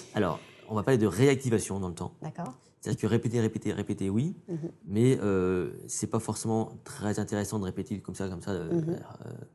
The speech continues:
Speaker 1: sur un temps très court. C'est mieux de réactiver dans le temps. Hein ? Donc là, encore une fois, on va revenir à l'étape numéro un. Quel est l'objectif de départ ? Moi, si je ramène ça à des, à des, des clubs A P M, quand je retiens les prénoms des uns et des autres, euh, ma volonté, c'est de retenir les prénoms pour la journée.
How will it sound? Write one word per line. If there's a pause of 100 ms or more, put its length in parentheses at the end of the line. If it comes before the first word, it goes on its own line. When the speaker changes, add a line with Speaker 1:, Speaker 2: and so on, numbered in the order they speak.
(420)
Speaker 1:
sur
un
temps
très
court. (260)
C'est
mieux
de
réactiver
dans
le
temps. (760)
Hein ? (520)
Donc
là,
encore
une
fois,
on
va
revenir
à
l'étape
numéro
un.
Quel
est
l'objectif
de
départ ? (600)
Moi,
si
je
ramène
ça
à
des,
à
des,
des
clubs
A
P
M,
quand
je
retiens
les
prénoms
des
uns
et
des
autres, (600)
euh,
ma
volonté,
c'est
de
retenir
les
prénoms
pour
la
journée.